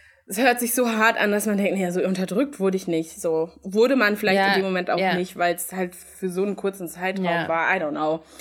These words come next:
Speaker 1: Ähm, deswegen
Speaker 2: Ja.
Speaker 1: soll schon alles seine Richtigkeit haben. Ähm,
Speaker 2: Ja.
Speaker 1: aber es ist halt interessant dann zu sehen, dass wiederum anderen Leuten das dann direkt schon mehrmals passiert ist.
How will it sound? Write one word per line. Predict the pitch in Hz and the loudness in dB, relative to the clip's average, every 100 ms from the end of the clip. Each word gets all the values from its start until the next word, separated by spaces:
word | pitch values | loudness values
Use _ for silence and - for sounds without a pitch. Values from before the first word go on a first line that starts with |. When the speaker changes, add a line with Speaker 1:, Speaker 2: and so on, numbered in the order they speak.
| - - - | -20 -20 -2
Speaker 1:
Ähm, | 190 185 | 0 2
deswegen | 196 180 220 226 214 - | 0 2 2 2 0 -4
Speaker 2:
Ja. | |
Speaker 1:
soll | 196 208 233 | 2 2 4
schon | 240 | 2
alles | 196 202 196 | 2 0 -2
seine | 175 190 | -2 0
Richtigkeit | 294 - - 247 240 | -2 -4 0 0 2
haben. | 233 214 214 214 214 _ _ _ _ _ - - | 2 2 0 -4 -8 _ _ _ _ _ -6 0
Ähm, | 190 190 185 | 4 4 2
Speaker 2:
Ja. | 180 | 2
Speaker 1:
aber | 190 202 | 4 4
es | 208 | 4
ist | |
halt | 202 | 2
interessant | 202 202 185 214 240 | 0 -2 -2 0 0
dann | 202 | -2
zu | 190 | -4
sehen, | 185 196 | -2 0
dass | 190 185 | 0 0
wiederum | 214 190 | 0 0
anderen | - 214 196 | -2 0 2
Leuten | 190 185 | 2 0
das | 185 180 | -2 -4
dann | 180 | -4
direkt | 180 190 190 | 0 -2 -2
schon | 196 | -2
mehrmals | 190 202 170 | 0 2 0
passiert | - 160 - 160 - | -4 -8 -4 -4 0
ist. | 170 226 | 0 -2